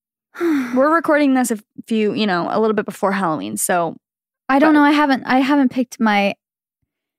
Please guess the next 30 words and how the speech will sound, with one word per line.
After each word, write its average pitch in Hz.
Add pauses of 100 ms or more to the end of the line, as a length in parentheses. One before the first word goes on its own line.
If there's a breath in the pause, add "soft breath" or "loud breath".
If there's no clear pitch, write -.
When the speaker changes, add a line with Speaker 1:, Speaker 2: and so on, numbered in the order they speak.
(140)
Speaker 1:
Nick's 285
not 339
a 294
big 240
costume 240
guy. 226 (600)
And 226
I 240
feel 269
like 269
I'm 233
torturing 180
Sophie 165
when 165
I 175
put 185
her 165
in 170
a 160
costume. -
Last 269
year, 294 (120)
I, 240
I -
dressed 214
her 208
up 196
as 190
a 170
l-, 170